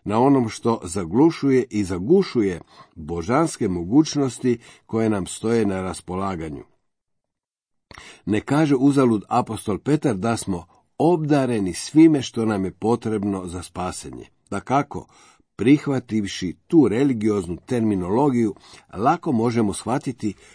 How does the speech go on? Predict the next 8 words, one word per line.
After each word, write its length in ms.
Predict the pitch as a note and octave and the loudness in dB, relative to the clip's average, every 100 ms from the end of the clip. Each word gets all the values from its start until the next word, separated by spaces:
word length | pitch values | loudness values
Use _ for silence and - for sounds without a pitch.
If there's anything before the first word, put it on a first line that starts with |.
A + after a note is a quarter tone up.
| _ | _
koliko 400 | - G#2 F3 E3 | -2 4 4 2
taj 200 | - C#3 | -2 -2
božanski 580 | G2+ F2+ A2+ D3 - G2+ | -2 -2 -2 -2 -4 -12
temelj 400 | - F#2+ A2 G#2+ | -10 -4 -4 -4
postoji. 540 | - A2+ - A#2+ D#2+ - _ _ _ - | -6 -6 -2 0 -2 -6 _ _ _ -10
Treba 280 | F#2+ G2+ | -6 -4
ga 200 | F#2+ G2 - _ | -4 -6 -12 _
probuditi. 760 | C3 C#3+ A2 A#2 E2 - - | 2 2 2 0 -2 -10 -20